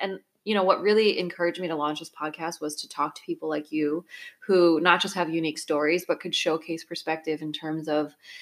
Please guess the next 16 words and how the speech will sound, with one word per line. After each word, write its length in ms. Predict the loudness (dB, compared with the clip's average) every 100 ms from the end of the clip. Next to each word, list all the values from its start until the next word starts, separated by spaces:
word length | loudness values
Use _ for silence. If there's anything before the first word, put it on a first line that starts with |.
| -6 2
you 80 |
know, 180 | 4 6
like, 300 | 6 6 2 _ _
how 200 | 0 2
can 160 | 4 2
we 120 | 0
shake 320 | 2 4 4 4
our 260 | 4 4
generation 520 | 2 -2 -2 -4 -6
a 40 | -6
little 200 | -4 -2
bit 180 | -2 -4
to 80 |
say, 380 | -2 2 2 2
"Yo, 280 | 4 6 6
like, 400 | 4 0 -2 -6